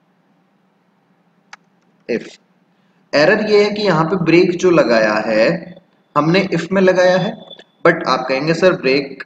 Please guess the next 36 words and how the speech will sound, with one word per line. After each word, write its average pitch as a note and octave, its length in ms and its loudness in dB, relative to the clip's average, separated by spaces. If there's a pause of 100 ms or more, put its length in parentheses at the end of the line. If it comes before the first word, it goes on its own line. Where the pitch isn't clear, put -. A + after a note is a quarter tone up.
(100)
if B2+ 160 -6
में D3 100 -2
लगा D#3 260 2
सकते F#3 300 -4
हैं?" E3 100 -4
बिल्कुल A#2 300 -6
लगा D3+ 240 4
सकते D#3+ 340 -4
हैं, G#3 80 -2
but - 600 -2 (920)
if G3 300 0
जो F3+ 180 2
है C#3+ 180 4
वो E3 160 0
सराउंडेड D3+ 560 0
होना B2 260 -2
चाहिए A#2 280 -6
या D3 160 0
तो B2+ 160 -4
स्विच - 280 -12
केस A2+ 300 -6
के - 280 -4 (380)
या A#2+ 140 0
फिर F#3+ 280 -4
लूप C#3+ 420 -4
के। - 80 -18 (680)
तो E3 60 -2
यहाँ C3+ 340 0
पे A3+ 140 4
जो A#3 140 2
हम G#3+ 120 -2
यूज़ G3 320 -4
कर D3+ 100 0
रहे B2+ 160 -2
हैं B2+ 340 -6
if, B2+ 60 -10